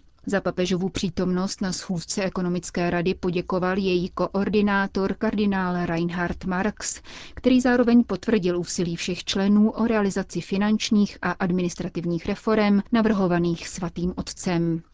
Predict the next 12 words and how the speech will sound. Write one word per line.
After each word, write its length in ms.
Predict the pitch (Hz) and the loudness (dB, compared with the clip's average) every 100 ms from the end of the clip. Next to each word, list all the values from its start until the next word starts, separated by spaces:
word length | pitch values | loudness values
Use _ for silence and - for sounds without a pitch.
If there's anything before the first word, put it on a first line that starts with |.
| - | -6
Úřad 420 | 240 202 220 233 214 | 2 4 6 4 4
za 220 | 196 170 | 2 -2
půl 240 | - 190 | -2 -2
druhý 380 | 170 185 170 175 | 0 0 2 2
rok 220 | 175 180 | 0 -2
své 220 | - 180 | -2 -2
existence 720 | 170 170 175 - 180 180 - 190 | -2 -4 -6 -6 -4 -4 -4 -2
věnoval 460 | 185 175 170 165 | 0 0 -2 0
nemálo 420 | 175 170 170 175 | 0 0 -2 -4
času 460 | 185 190 - 208 - | -4 -6 -4 -4 -4
a 60 | 185 | -2
energie 680 | 190 185 180 196 202 208 | -2 0 -2 0 0 0